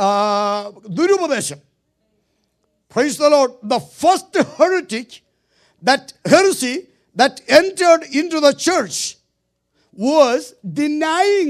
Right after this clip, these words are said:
the divinity of Jesus Christ. There were people who taught that Jesus Christ is the full man.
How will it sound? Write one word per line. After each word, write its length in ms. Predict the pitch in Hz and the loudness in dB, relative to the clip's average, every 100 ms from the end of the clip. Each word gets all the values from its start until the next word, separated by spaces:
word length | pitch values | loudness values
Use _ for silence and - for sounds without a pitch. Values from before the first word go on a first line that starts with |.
| 233 | -4
the 180 | 247 285 - _ _ _ 160 139 | -8 -10 -12 _ _ _ -14 -6
divinity 680 | 277 320 359 381 381 - 370 359 277 | -6 -4 -8 -6 -10 -4 -4 -4 -4
of 80 | 262 151 | -6 -4
Jesus 320 | 269 302 269 - - | -4 -4 -6 -12 -10
Christ. 440 | 339 339 202 - - - _ _ _ _ _ _ _ _ _ _ _ _ _ _ _ _ 175 | -6 -6 -6 -10 -16 -20 _ _ _ _ _ _ _ _ _ _ _ _ _ _ _ _ 0
There 180 | 254 254 | 2 4
were 260 | 311 403 392 - | 4 4 0 0
people 360 | 370 415 311 269 302 _ _ | 0 0 -2 -6 -6 _ _
who 100 | 254 269 - - | -4 -4 -8 -4
taught 380 | 320 392 415 - _ 202 | 0 0 -2 -16 _ -4
that 220 | 196 - - _ _ 139 | -4 -6 -14 _ _ -6
Jesus 380 | 311 370 320 311 - - | -2 -2 -2 -8 -8 -8
Christ 440 | 302 320 339 285 - _ 262 285 | -6 -2 -4 -6 -18 _ -4 -4
is 160 | 277 277 | -6 -6
the 80 | 277 - - | -6 -6 -8
full 260 | 302 370 392 403 - | 0 4 4 2 -4
man. 420 | 220 233 330 370 | -10 -4 -2 -2